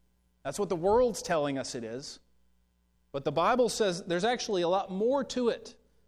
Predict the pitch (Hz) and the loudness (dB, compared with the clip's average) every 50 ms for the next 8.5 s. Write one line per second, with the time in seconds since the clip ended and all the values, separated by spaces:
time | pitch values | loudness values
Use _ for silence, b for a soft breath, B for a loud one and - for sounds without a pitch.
0 | _ - 151 156 156 156 156 147 120 110 - - - - _ _ _ _ _ _ | _ -4 -2 -2 -2 -2 -4 -6 -6 -8 -14 -20 -20 -20 _ _ _ _ _ _
1 | _ _ _ _ _ - 139 - 190 185 220 226 220 - 220 190 180 160 160 151 | _ _ _ _ _ -10 -4 0 2 2 2 0 0 0 0 0 0 -2 -4 -4
2 | 143 143 165 185 202 208 208 - - - - 190 196 208 214 - - - 208 - | -2 -2 -2 0 0 -2 -2 -4 -8 -12 -8 -6 -4 -4 -6 -6 -8 -10 -8 -8
3 | - 170 156 - - - - 175 151 127 - - - 185 147 131 - - 147 135 | -8 -8 -8 -8 -8 -8 -8 -8 -8 -8 -10 -12 -12 -12 -12 -10 -10 -10 -10 -10
4 | - - - - 202 220 - - - 254 233 220 214 196 190 180 165 170 170 160 | -10 -12 -10 -8 -8 -8 -8 -8 -8 -6 -4 -4 -4 -4 -6 -4 -4 -4 -2 -2
5 | 135 117 110 107 120 - - - _ _ _ _ _ _ - _ _ _ 135 135 | -2 -4 -6 -8 -12 -16 -18 -18 _ _ _ _ _ _ -20 _ _ _ -8 -6
6 | 139 143 147 156 170 185 175 165 147 - - - 196 202 196 196 - 185 165 143 | -4 -4 -4 -4 -4 -4 -4 -4 -6 -6 -6 -4 -4 -2 -4 -4 -6 -8 -10 -8
7 | - 170 160 143 135 - - - 180 160 156 135 - - - 139 135 139 139 147 | -8 -8 -8 -8 -8 -10 -8 -6 -6 -4 -4 -6 -8 -10 -10 -8 -6 -6 -6 -6
8 | 151 139 - _ 127 110 104 95 95 | -6 -8 -10 _ -14 -14 -14 -16 -18